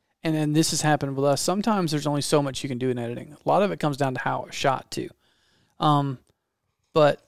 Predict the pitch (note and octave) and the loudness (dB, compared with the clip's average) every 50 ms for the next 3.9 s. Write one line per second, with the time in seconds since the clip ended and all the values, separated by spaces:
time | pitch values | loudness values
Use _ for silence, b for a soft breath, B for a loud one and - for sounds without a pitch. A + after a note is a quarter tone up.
0 | _ _ - F#3 F#3 - - - - F3 D#3+ D#3 D3+ C#3 C#3 E3+ E3+ F3+ F3+ F3 | _ _ -2 0 0 0 -2 -2 0 0 2 2 0 2 2 4 4 6 6 4
1 | E3 - - C#3+ C3+ C3+ C3 - - - E3 E3 D3+ D#3 D3 C#3 C#3+ C#3+ C#3+ D3 | 4 2 0 -2 -2 -2 -2 -2 -2 0 0 2 2 0 0 0 0 2 2 2
2 | C#3+ C#3 C3+ B2 - C#3 C#3 C3+ C3 C3+ C3 C3 - - - D#3 C#3 - D3 C3+ | 0 -2 -2 0 2 2 2 2 0 -4 -6 -8 -6 -4 -4 -4 -2 0 0 0
3 | C3+ B2 - C#3 C3+ C3+ B2+ A#2+ A#2 B2+ B2 A#2+ - G#2 G#2 - - - | 0 0 -2 -4 -4 -4 -4 -6 -8 -6 -8 -8 -8 -10 -12 -16 -18 -20